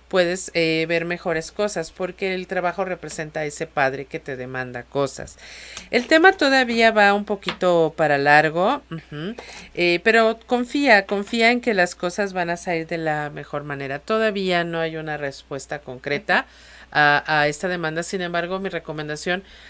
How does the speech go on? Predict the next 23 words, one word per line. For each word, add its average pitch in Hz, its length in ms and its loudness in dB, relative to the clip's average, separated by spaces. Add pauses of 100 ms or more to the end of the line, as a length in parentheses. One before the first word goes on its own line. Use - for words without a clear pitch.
(200)
para 180 220 6
trabajarlo 180 680 0
y 196 100 -4
desbloquear 170 560 -2
aquello 180 460 0
desde 143 260 -4
ti, 180 180 -14
porque 160 240 -8
además 147 300 -6
desde 131 260 -6
uno 143 220 -6
es 147 100 -12
que 135 100 -12
se - 120 -14
crean 131 360 -4
las 117 160 -14
cosas, 196 420 -6 (380)
trabajar 190 440 2
la 190 140 -2
relación 160 500 -6
con 156 180 -12
tu 156 100 -12
padre 135 440 -8